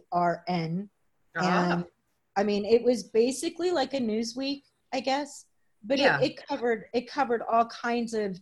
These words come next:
Speaker 1: topics that you wouldn't see in American public literature, I guess, or news.
Speaker 2: Yeah. Yeah.
Speaker 1: Yeah.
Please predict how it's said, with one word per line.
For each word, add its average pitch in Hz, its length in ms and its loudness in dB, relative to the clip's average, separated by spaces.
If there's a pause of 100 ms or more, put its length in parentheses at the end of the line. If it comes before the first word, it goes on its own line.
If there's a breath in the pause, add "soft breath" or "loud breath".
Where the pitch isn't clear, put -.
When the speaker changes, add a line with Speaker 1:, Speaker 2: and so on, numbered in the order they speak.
(160)
Speaker 1:
topics 240 840 -4
that 190 120 -8
you 196 160 -6 (100)
wouldn't 214 380 -2
see 202 560 -6 (400 soft breath)
in 185 260 0
American 185 1040 0 (180)
public 170 460 0 (420)
literature, 170 640 -4 (1400)
I 160 60 -6
guess, - 420 -16 (460)
or 160 120 -4
news. 160 160 -2
Speaker 2:
Yeah. 143 240 0 (520)
Yeah. 135 280 -2 (1080 loud breath)
Speaker 1:
Yeah. 156 140 -16